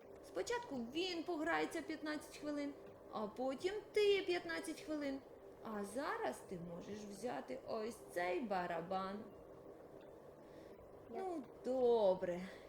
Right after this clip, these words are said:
Speaker 1: я пограюсь. А ти грайся пірамідкою. Добре. І ось так хлопці знайшли вихід. Гралися по черзі по декілька хвилин іграшками,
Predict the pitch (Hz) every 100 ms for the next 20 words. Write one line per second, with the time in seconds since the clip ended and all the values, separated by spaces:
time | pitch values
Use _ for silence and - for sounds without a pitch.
0 | - - 415 269 202 165 - 175 160 156
1 | - - - - - - - - - -
2 | - 165 160 - 330 277 185 196 262 240
3 | 254 240 202 180 - 208 - - - -
4 | - 294 302 262 240 240 - - - -
5 | - - - - - - - - 370 381
6 | 285 247 262 - - 320 339 - - 254
7 | 240 262 320 359 - 277 254 233 180 185
8 | 180 - 214 247 185 175 165 - 180 -
9 | - - - 220 233 202 180 - 185 -
10 | 180 - 240 330 311 370 - - - -
11 | - - 208 190 180 190 185 180 180 160
12 | 160 - 175 220 359 - - - - 214
13 | 208 180 180 - 170